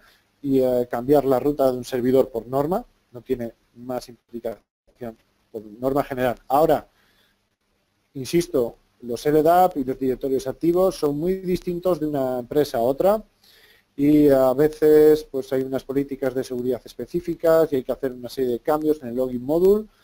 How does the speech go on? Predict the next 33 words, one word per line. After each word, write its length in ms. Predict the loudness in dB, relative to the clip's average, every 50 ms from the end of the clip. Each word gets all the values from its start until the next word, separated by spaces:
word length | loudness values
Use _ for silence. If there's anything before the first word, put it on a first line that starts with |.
| _ _ _ _ _ _ _ _
para 580 | 0 0 2 4 4 4 4 4 2 0 -2 -6 _ _ _ -16
ah, 260 | -12 -10 -8 -8 -8 -8
en 100 | -8 -6
el 120 | -6 -2
login 240 | 0 0 0 0 0
module 320 | -2 0 0 -2 -4 -6 -8
estándar 480 | -8 -4 -2 -2 0 0 0 0 -2
que 80 | -2 -2
viene 280 | 0 0 0 -2 -6
con, 300 | -8 -12 -14 -16 -16 -20 _ _ _ _
con 100 | -16 -12
la 60 | -10
distribución 520 | -10 -10 -10 _ _ _ _ _ -20 -20 -20
de 80 | -8 -2
Jazz 320 | 2 2 2 2 0 -4 _ _ _ _ _ _ _ _ _ _ _ _ _ 0
para, 720 | 2 2 4 4 4 4 4 4 2 2 2 0 0 -2
um, 520 | -2 -4 -6 -6 -8 -8 -10 -14 -18 -20 _ _ _ _ _
para 220 | -6 -4 -4 -4 -4
permitir 500 | -4 -6 -6 -6 -10 -6 -2 0 0 0
ese 160 | -2 -4 -10
tipo, 220 | -12 -12 -12 -10
un 220 | -12 -12 -14 -16 -16
tipo 200 | -12 -6 -6 -6
de 40 |
autenticación 960 | -6 -6 -10 -20 -20 -16 -14 -14 -14 _ -14 -14 -14 -14 -16 -16 -18 -16 -16 -16
en 180 | -16 -14 -10
dos 180 | -8 -10 -8 -4
fases 840 | 0 2 2 2 2 2 2 2 4 6 6 6 4 4 2 -2 -8
y 120 | -14 -14 _ _ _
cosas 260 | -14 -14 -14 -14 -14
por 200 | _ -6 -6 -4
el 80 | -4 -6
estilo. 220 | -8 -10 _ _